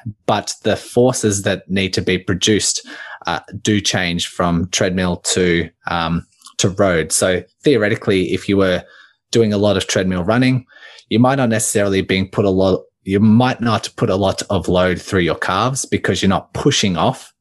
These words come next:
the treadmill. But if you do that same mileage, then all of a sudden, a few months later, you try and do that same mileage on the road,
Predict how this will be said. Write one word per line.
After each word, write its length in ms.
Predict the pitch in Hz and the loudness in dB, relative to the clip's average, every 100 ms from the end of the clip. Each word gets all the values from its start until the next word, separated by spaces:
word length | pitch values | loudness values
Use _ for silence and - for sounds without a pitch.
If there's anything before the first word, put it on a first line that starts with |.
| _ _ | _ _
the 380 | 101 98 95 92 _ - | -2 0 0 -2 _ -6
treadmill. 560 | - 101 117 131 131 - - - - _ _ _ _ | -4 0 0 0 -2 -10 -18 -18 -20 _ _ _ _
But 260 | - 107 - - | -2 -2 -4 -4
if 200 | 113 113 | -2 0
you 300 | 110 107 98 | 2 2 0
do 200 | 95 107 | 0 0
that 220 | 104 - | 0 -2
same 220 | 113 98 | -2 0
mileage, 400 | 98 104 101 95 | 0 0 0 0
then 180 | 104 95 | -2 -2
all 220 | - 104 | 0 0
of 60 | 92 | 2
a 20 | |
sudden, 360 | - 101 92 87 | 0 0 0 -4
a 40 | |
few 180 | 95 104 | -2 0
months 240 | 95 92 110 | 0 -2 0
later, 360 | 107 101 85 - | 0 0 -2 -4
you 100 | 92 | -6
try 320 | - 101 101 | 0 0 0
and 100 | 95 | -2
do 100 | 95 | -2
that 160 | 90 - | -2 -2
same 240 | 98 87 | -4 0
mileage 360 | 92 90 90 - | 0 0 0 -2
on 120 | 92 87 | -2 0
the 80 | |
road, 440 | 87 107 95 87 | 2 2 2 0